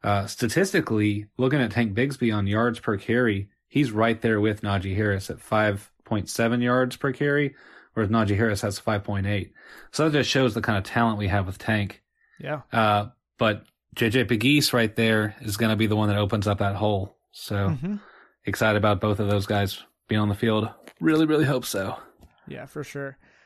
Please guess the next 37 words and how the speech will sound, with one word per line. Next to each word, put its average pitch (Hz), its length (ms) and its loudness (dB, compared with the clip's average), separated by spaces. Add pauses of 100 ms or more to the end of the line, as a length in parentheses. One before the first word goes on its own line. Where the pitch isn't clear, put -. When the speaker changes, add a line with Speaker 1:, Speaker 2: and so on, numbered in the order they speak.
(120)
Speaker 2:
Um, 165 340 2
on 160 260 0
defense, 202 640 -2
I'm 175 180 -4
gonna 302 140 -4
be 175 100 2
watching 147 500 -2
Owen 143 280 -6
Pappoe. 127 580 -6 (460)
I, 156 180 -2 (180)
I 160 40 -12
wanna 190 240 -2
see 175 440 -2
if 135 240 -10
he 165 120 -4
can 151 180 -4
step 143 360 -2
into 147 280 -4
gaps 131 640 -8 (120)
and 139 180 -10
stop 131 460 -4
runs. - 560 -14 (120)
Um, 135 420 -10
I, 143 260 -12
I - 20 -6
feel 160 220 0
like 147 200 2
there 147 200 -2
were 139 100 -2
times 147 560 -2 (120)
he, 135 500 -10
he 147 260 -14 (400)
just - 240 -18
chooses 175 400 -4
the 165 80 -2
wrong 156 300 0
gap, 143 300 -6